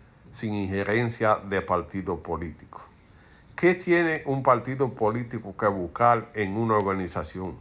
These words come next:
Nada, porque ellos no son un buen ejemplo, no son un ejemplo de nada. Solamente usted, como miembro de la organización, es que tiene el derecho de elegir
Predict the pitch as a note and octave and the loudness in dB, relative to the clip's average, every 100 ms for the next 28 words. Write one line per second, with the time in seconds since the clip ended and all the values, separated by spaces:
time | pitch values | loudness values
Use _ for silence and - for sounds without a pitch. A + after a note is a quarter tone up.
0 | - G#2 G#2+ C3+ G2 - - _ - - | -10 0 4 4 2 -6 -12 _ -20 -20
1 | - - - - G#2 A2 A#2+ B2 A2 G#2+ | -20 -20 -20 -6 -4 0 2 2 0 0
2 | B2 B2 A2+ A#2 A#2 A2 G#2+ G2+ F2 G#2 | 0 -2 -4 -4 -2 2 2 2 0 -2
3 | G2 - - - _ - _ - - - | -2 -6 -16 -18 _ -20 _ -20 -20 -4
4 | A2+ A#2 C3 B2+ A#2 B2 A#2+ B2 G#2 G2 | -2 0 0 2 2 2 0 0 2 4
5 | B2 A2 D2+ - - - - - - - | 4 4 -2 -10 -20 -20 -20 -20 -18 0
6 | C3 C3 A#2+ C3 B2+ A#2+ G#2 - C3 C3+ | 4 4 4 -2 -2 -4 -4 0 2 2
7 | C3 - - A2 G2+ F#2 G#2+ C3 B2 G#2+ | -2 -12 -4 0 0 0 0 0 0 0
8 | F#2+ G2+ G#2 F#2+ F#2 E2 D#2 - A#2+ B2+ | 2 2 2 2 -4 -6 -8 -4 -4 -4
9 | - - - - - - A2+ A2 G#2 A#2 | -10 -20 -20 -20 -20 -4 -2 0 -2 0
10 | B2 A#2 G2+ F#2 F2+ A2+ A2 - - - | 0 2 0 -2 -2 -2 -2 -6 -16 -18
11 | - - - - - _ - G2 F#2 F2 | -20 -20 -20 -20 -20 _ -6 -2 -2 -2
12 | D#2+ G2 C3 D#3 | -4 -2 0 -2